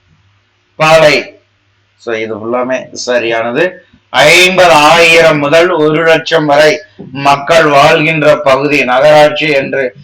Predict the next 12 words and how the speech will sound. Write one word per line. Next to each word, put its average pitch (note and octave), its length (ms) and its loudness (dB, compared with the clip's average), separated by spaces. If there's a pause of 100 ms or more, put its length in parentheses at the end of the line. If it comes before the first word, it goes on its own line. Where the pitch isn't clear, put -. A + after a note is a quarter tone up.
(140)
அழைக்கப்படுகிறது. C3 1200 -2 (240)
உள்ளாட்சி F3 520 2
அமைப்பின் D#3 540 -2
தந்தை D3+ 520 0
என்று C3+ 500 -6 (180)
அழைக்கப்படக்கூடியவர் B2+ 1160 0
ரிப்பன் D3 540 -4
பிரபு. C#3 520 0 (340)
நகர்ப்புற D#3 1040 0
உள்ளாட்சி D#3+ 480 2
அமைப்பில் D3+ 600 -2
தவறானது C3+ 840 0